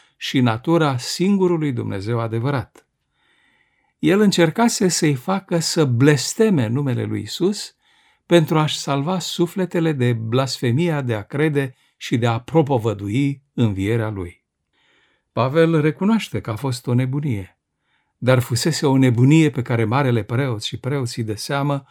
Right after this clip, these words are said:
o aprobaseră și o autorizaseră drept o politică înțeleaptă,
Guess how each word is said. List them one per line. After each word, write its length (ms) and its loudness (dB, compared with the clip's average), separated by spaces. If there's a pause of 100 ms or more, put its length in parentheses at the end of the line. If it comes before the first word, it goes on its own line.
(340)
o 120 0
aprobaseră 880 0 (260)
și 180 -4
o 180 6
autorizaseră 1000 0 (260)
drept 300 0
o 100 2
politică 640 2
înțeleaptă, 840 -2